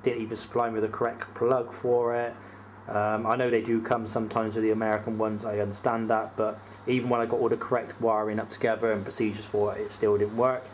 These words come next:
It lit up and just didn't work. So again, another faulty item. Um, I sold,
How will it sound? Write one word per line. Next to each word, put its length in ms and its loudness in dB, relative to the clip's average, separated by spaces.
It 100 -4
lit 140 2
up 260 0
and 80 -4
just 140 -10
didn't 180 -6
work. 280 -4
So 240 0
again, 300 2
another 260 0
faulty 340 0
item. 420 2
Um, 640 0
I 80 2
sold, 480 2